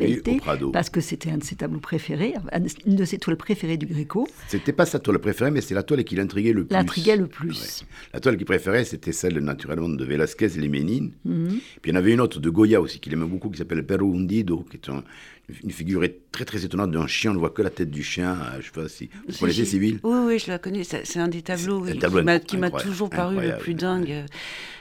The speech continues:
Speaker 3: qui
Speaker 2: Et
Speaker 3: soit. J'ai toujours pensé que,
Speaker 2: Non,
Speaker 3: que,
Speaker 2: c'est
Speaker 3: qu'il le sache ou pas, c'était le chef-d'œuvre inconnu de, de,
Speaker 2: Oui.
Speaker 3: de Balzac, quand à la fin c'est juste un
Speaker 1: Oui.
Speaker 3: petit, c'est,
Speaker 2: Ouais.
Speaker 3: c'était de la ma-, enfin, bref,
Speaker 2: Absolument.
Speaker 3: c'était,
Speaker 2: Absolument.
Speaker 3: voilà.
Speaker 2: Et alors, et donc voilà, c'était, c'était les, les, les trois tableaux que,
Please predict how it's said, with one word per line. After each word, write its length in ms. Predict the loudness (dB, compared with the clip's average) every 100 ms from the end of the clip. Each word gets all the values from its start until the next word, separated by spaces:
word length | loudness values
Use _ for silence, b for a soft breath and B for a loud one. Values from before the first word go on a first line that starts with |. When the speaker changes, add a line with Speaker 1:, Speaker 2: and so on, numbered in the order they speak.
| B
Speaker 3:
qui 100 | -8
Speaker 2:
Et 40 | -2
Speaker 3:
soit. 240 | -2 0
J'ai 100 | -2
toujours 180 | -2 -4
pensé 380 | -4 -8 -6 -8
que, 320 | -6 -4 -4 -6 -14 B B B B B B _ -14
Speaker 2:
Non, 60 |
Speaker 3:
que, 60 | -6
Speaker 2:
c'est 140 | -4 0
Speaker 3:
qu'il 160 | 0
le 60 | 0
sache 260 | 0 -4
ou 40 | -4
pas, 140 | -6
c'était 400 | -4 -6 -6 -6
le 240 | -4 -4 -4
chef-d'œuvre 360 | -4 -4 -4
inconnu 360 | -6 -8 -4 -4
de, 520 | -4 -8 -8 -10 -10 -12 -12 -12 -12 -10
de, 280 | -4 -2 -2 -6 -4
Speaker 2:
Oui. 80 | 0
Speaker 3:
de 100 | 2
Balzac, 420 | 2 2 0 -2 -6
quand 260 | -6 -6 -4
à 80 | -4
la 80 | -4
fin 220 | -4 -6
c'est 160 | -6
juste 240 | -8 -8 -6
un 40 |
Speaker 1:
Oui. 60 | -4
Speaker 3:
petit, 180 | -6 -8
c'est, 240 | -10 -12 -8
Speaker 2:
Ouais. 60 |
Speaker 3:
c'était 340 | -8 -8 -12 -10
de 80 | -6
la 60 |
ma-, 60 | -6
enfin, 160 | -6 -10
bref, 120 | -6
Speaker 2:
Absolument. 280 | -6 -6 -10 -12
Speaker 3:
c'était, 320 | -12 -8 -10
Speaker 2:
Absolument. 380 | -8 -6 -4 -6 -10
Speaker 3:
voilà. 180 | -12 -14 B B B B B -2
Speaker 2:
Et 80 |
alors, 180 | 2 4
et 60 | 6
donc 200 | 4 4
voilà, 220 | 2 0
c'était, 280 | -2 -2 -2
c'était 240 | 0 -2
les, 140 | -2 -2 -6
les, 80 |
les 40 | -10 -10 -18 -18 -10
trois 180 | -4 -2
tableaux 400 | 0 4 6
que, 100 | 6